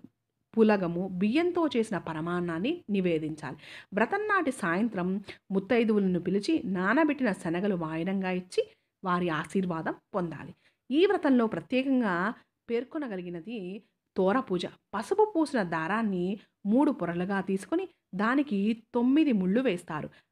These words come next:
ఆ దారానికి మధ్య మధ్యలో దవనాన్ని కడతారు. ఈ తోరాలను గౌరీదేవి ముందు పెట్టి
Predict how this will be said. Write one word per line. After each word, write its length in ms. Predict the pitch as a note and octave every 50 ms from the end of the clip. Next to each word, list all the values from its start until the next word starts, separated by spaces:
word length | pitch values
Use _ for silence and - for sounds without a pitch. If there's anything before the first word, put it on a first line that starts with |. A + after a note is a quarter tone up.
| _ -
ఆ 160 | G#3 A#3 D4
దారానికి 640 | C4+ A3 G#3 A3 A#3 C#4+ D#4+ E4+ F4 F#4 E4+ C#4+
మధ్య 400 | A#3 F#3 F3 E3+ E3+ F3+ - C4
మధ్యలో 580 | C#4 C#4 C4+ A#3 G3+ G3 F3+ F3 E3+ F3 F#3 G#3 - _ _ _ _ -
దవనాన్ని 580 | F#3 F3+ F#3 F#3+ F#3+ G3+ G#3+ A#3+ A3+ G3 A3 C4+
కడతారు. 480 | D4 - F#3 E3 D#3+ - D#3+ D3+ D3 - - _ _ -
ఈ 160 | A#3 C4+ D4+ D#4+
తోరాలను 840 | D#4+ - G#3 G3 G#3 A#3 C4+ C#4 D4 D4 B3+ G3 F3 F3 F3+ G3+ A3 - - _ _ - F#3+
గౌరీదేవి 840 | F3+ F3 F3+ - - G3 F#3 G3 B3 D#4 F4 F4+ F4+ D#4+ E4 D#4 C#4+
ముందు 300 | A#3 G3 F#3 F#3 F3 E3
పెట్టి 380 | D#3+ - E3+ - - - G#4+ G#4+